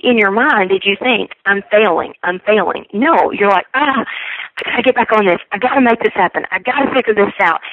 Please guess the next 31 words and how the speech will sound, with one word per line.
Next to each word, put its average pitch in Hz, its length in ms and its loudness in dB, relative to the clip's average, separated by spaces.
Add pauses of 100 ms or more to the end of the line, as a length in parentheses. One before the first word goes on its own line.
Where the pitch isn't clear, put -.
(380)
You 247 100 4
know, 240 100 2
if 233 160 0
we 262 100 2
can 247 200 0
just - 300 -2 (120)
look 233 300 2 (100)
at, 175 320 -2
and 220 220 2
I 285 160 4
know 262 360 4
it's - 160 0 (180)
tough 254 300 0 (100)
because 214 320 -2
when 208 240 2
I'm 254 380 0
going 240 320 2
through 226 200 -4
obstacles, 208 680 -2 (640)
I 247 220 2
have 330 160 2
to 285 100 -4
remind 240 460 0
myself, 220 480 -2 (160)
"Okay, 240 320 0
Sonia, 180 420 0 (840)
you're 180 100 -4
not 175 380 2
failing. 214 560 2 (480)
You 214 240 0
will 226 500 4